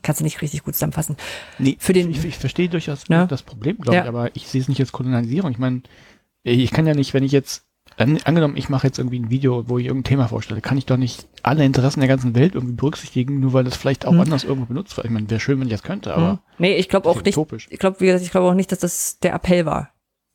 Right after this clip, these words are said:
Speaker 1: das alles abbilden zu wollen, sondern wirklich, äh, darauf aufmerksam zu machen. Und dann, dann hatte ich auch für mich den, den Schluss rausgezogen, okay,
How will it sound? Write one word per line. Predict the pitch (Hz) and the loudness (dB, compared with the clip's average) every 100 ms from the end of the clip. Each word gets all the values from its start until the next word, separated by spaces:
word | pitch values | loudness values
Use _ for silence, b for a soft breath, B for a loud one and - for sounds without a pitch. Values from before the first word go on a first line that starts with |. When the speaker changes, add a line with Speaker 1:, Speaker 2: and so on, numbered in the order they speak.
| _ _ | _ _
Speaker 1:
das | - - | -8 -4
alles | - 160 - | 0 0 0
abbilden | - 160 151 151 147 | -2 -2 -2 -2 -4
zu | 156 | -6
wollen, | - - 147 139 | -6 -6 -6 -6
sondern | 147 151 151 | -6 -4 -6
wirklich, | 156 156 - - | -6 -6 -8 -10
äh, | - 156 156 B B B B B B _ - | -8 -6 -8 B B B B B B _ -2
darauf | 151 139 | 2 4
aufmerksam | 202 240 240 240 | 4 4 4 2
zu | 220 | 2
machen. | 233 262 | 0 2
Und | 185 190 | 2 4
dann, | 202 185 | 4 4
dann | 175 | 4
hatte | 190 | 4
ich | - | 2
auch | 185 | 0
für | 185 | 2
mich | 220 - | 2 2
den, | 180 175 | 2 2
den | 165 | 0
Schluss | - - | 0 0
rausgezogen, | 160 175 - 175 170 | 0 0 0 0 0
okay, | 160 180 247 | 0 0 0